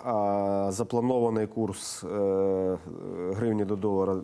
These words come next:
Ми з вами вже сказали, двадцять одна гривня.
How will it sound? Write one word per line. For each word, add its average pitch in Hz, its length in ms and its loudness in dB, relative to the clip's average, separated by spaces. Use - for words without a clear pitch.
Ми 110 260 2
з 92 80 -2
вами 98 220 0
вже 92 180 -2
сказали, 147 460 0
двадцять 127 480 -2
одна 104 600 2
гривня. 92 540 -2